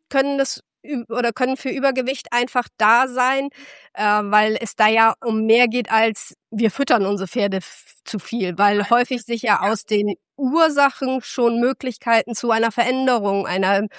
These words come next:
eine Stellschraube eben ergeben. So, und dann gucken wir uns an, wie schnell darf denn so ein Pferd eigentlich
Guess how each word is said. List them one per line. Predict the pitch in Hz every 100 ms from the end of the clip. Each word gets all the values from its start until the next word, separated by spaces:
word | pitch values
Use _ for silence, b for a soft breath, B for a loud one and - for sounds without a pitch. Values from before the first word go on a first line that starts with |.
| B
eine | 208 214
Stellschraube | 262 254 - 208 196 185
eben | 156 180
ergeben. | 147 175 127 160 147 147 - _ _ _ _ _ _ _ _ B B B B
So, | -
und | 214 208
dann | 214 226
gucken | - 262
wir | 254
uns | 240
an, | - 240 247 220
wie | 233
schnell | - 262
darf | 247 254
denn | - 262
so | 254
ein |
Pferd | 226 247 240
eigentlich | 240 240 240 240